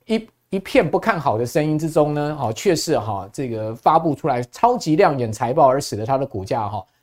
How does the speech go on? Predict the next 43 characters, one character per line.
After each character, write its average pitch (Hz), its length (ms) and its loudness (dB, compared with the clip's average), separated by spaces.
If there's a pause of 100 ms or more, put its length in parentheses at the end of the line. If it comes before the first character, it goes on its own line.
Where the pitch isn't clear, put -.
盘 123 180 -4
后 160 140 2
就 151 100 2
大 123 220 0
涨 95 240 -10
哈。 - 180 -16
那 151 120 -4
一 208 80 -8
开 175 200 0
盘 131 220 -2
真 151 100 0
是 156 120 0
气 156 260 -4
势 143 160 -4
如 113 180 -4
虹 98 240 -10
啊， 98 120 -10
一 147 100 -4
路 180 140 4
的 147 100 0
往 113 240 -8 (220)
两 123 280 -4
位 143 360 0 (200)
数 156 240 -2
的 120 80 0
一 139 120 -2
个 143 80 2
涨 95 240 -6
幅 104 240 -8
啊， 92 320 -4
哦， 92 200 -8
这 127 80 -8
个 120 80 -2
百 104 200 -4
分 135 120 -2
比 120 120 -6
的 110 100 -2
涨 101 220 -8
幅 107 120 -6
往 92 140 -6
上 113 180 -4
升 101 300 -6
啊， 92 60 -12